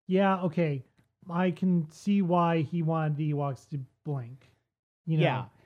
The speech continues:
Speaker 2: And
Speaker 1: the
Speaker 2: honestly, having now seen it, like, I didn't think it was as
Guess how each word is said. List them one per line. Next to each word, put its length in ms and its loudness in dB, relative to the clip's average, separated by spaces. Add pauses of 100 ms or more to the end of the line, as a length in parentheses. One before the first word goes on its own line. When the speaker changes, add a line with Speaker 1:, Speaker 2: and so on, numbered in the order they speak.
(240)
Speaker 2:
And 140 0
Speaker 1:
the 120 -2
Speaker 2:
honestly, 720 0
having 460 -2
now 240 -2
seen 480 -6
it, 400 -6
like, 320 -2 (200)
I 100 -2
didn't 340 -2
think 400 -6
it 80 -2
was 440 -4 (120)
as 640 -4